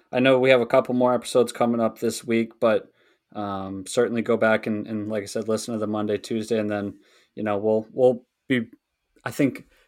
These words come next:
disclosing what our summer plans are in, in due course, but, um, definitely look forward to the ones we got coming this week. There will be a really good one coming up on Thursday, um, just talking about uefa and,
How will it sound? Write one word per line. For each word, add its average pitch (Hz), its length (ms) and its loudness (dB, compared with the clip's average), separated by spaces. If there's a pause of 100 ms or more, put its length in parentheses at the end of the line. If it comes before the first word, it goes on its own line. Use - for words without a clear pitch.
disclosing 147 720 6
what 123 120 8
our 120 120 6
summer 120 280 2
plans 113 360 0
are 110 280 6
in, 110 240 -4
in 113 180 2
due 113 180 2
course, 101 420 2
but, 101 400 0
um, 98 460 -4
definitely 117 340 2
look 110 120 -2
forward 110 280 0
to 107 220 0
the 107 80 -6
ones 107 200 -4
we 113 60 -6
got 107 200 -4
coming 107 220 -4
this 104 220 -10
week. 107 220 -2
There 110 100 -2
will 107 80 2
be 107 300 -4 (360)
a 123 60 -4
really 123 220 2
good 117 180 2
one 117 160 0
coming 117 240 0
up 110 140 0
on 107 180 -4
Thursday, 107 840 -2
um, 98 420 -6
just - 180 -18
talking 110 340 -2
about 101 360 0 (640)
uefa 113 720 4
and, 98 440 -6